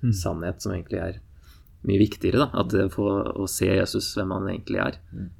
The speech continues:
Speaker 2: Eh, og ikke bare få syn igjen, men at det, det
Speaker 3: Mm.
Speaker 2: symboliserer et åndelig
Speaker 1: Mm.
Speaker 2: syn da. Og så, så innbiller meg at Jesus liksom, eh, kanskje tenkte på det da, oppover mot Jerusalem, <laughs> og så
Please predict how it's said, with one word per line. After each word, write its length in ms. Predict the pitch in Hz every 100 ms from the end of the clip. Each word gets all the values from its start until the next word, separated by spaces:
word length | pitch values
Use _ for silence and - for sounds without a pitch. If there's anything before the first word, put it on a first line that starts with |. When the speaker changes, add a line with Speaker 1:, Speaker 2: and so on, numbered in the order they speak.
| 120
Speaker 2:
Eh, 220 | 104 101 101
og 40 |
ikke 120 | 95 92
bare 160 | 90 85
få 80 | 90
syn 160 | 90
igjen, 160 | 90 127
men 80 | 104
at 60 | 98
det, 180 | 98 90
det 100 | 95
Speaker 3:
Mm. 80 |
Speaker 2:
symboliserer 520 | 92 98 92 87 85 90
et 100 | -
åndelig 460 | 95 90 87 95 104 - - -
Speaker 1:
Mm. 300 | 117 90 90
Speaker 2:
syn 320 | - 131 175
da. 140 | 160 90 - - - - -
Og 140 | -
så, 260 | 180 156 - - - -
så 140 | - 120 - - - - -
innbiller 480 | 104 90 87 90 95
meg 140 | 117
at 60 | 131
Jesus 260 | 110 - 110
liksom, 440 | 113 104 107 104
eh, 380 | 101 101 104 101 -
kanskje 200 | - 110 113
tenkte 240 | 101 -
på 80 | 120
det 80 | 190
da, 80 | 180
oppover 300 | - 131 135
mot 160 | 127
Jerusalem, 380 | 131 113 127 190
<laughs> 160 | 180 -
og 80 | 135
så 320 | - - 135